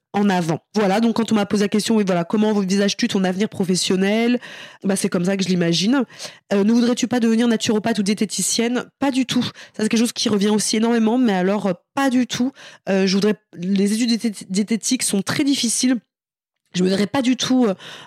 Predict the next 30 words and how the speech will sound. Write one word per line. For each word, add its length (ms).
euh, 140
rentrer 380
dedans. 280
En 20
plus, 180
moi, 60
je 80
suis 120
nulle 300
en 80
maths. 400
J'ai 140
pas 80
du 100
tout 100
envie 80
de 60
me 220
retourner 520
dans 160
des 280
études 480
où 80
il 40
faut 120
parler 400
maths, 500
sciences, 400
et 60
cetera. 380